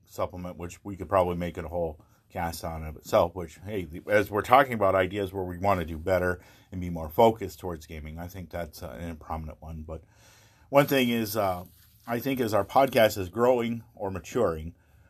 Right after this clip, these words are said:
I think that taking a longer look at other games as well, which we have done.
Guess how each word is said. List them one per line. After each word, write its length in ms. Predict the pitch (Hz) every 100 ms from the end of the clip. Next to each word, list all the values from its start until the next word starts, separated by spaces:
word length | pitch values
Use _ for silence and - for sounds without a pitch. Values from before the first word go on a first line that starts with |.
| -
I 40 | 95
think 240 | 95 87
that 220 | 98 92
taking 320 | - 120 107
a 80 | 101
longer 340 | 98 131 135 113
look 180 | 107 98
at 120 | 104
other 220 | 135 156 131
games 320 | 110 101 95
as 140 | 90
well, 240 | 104 92 90
which 240 | 135 -
we 140 | 170
have 300 | 139 185 185
done. 220 | 104 78